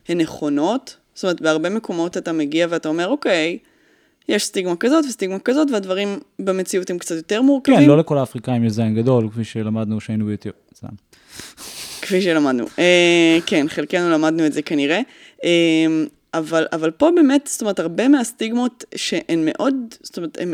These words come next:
Speaker 1: הן מאוד שטחיות. זה ממש דברים כמו, אתה יודע, הצרפתים מסריחים.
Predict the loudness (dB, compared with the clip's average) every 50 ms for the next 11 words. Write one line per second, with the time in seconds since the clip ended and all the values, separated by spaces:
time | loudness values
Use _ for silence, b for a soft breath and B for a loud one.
0 | -8 -6 -6 -4 -4 -4 -2 -2 -4 -2 -2 -4 -6 -6 -8 -14 -12 -10 -8 -4
1 | -2 -2 -2 -2 -4 -8 -14 -20 -20 _ -8 -4 -2 0 0 -2 -2 -4 -6 -10
2 | -12 b b b b b -12 -2 0 2 2 2 0 -2 -4 -4 -4 -2 -2 -4
3 | -4 -2 0 0 0 0 -2 b b b b b b b b b -10 -6 -4 -4
4 | -4 -4 -6 -2 0 0 2 2 -2 -4 -4 -6 -4 -4 -4 -4 -6 -6 -4 -2
5 | -2 -2 -2 -4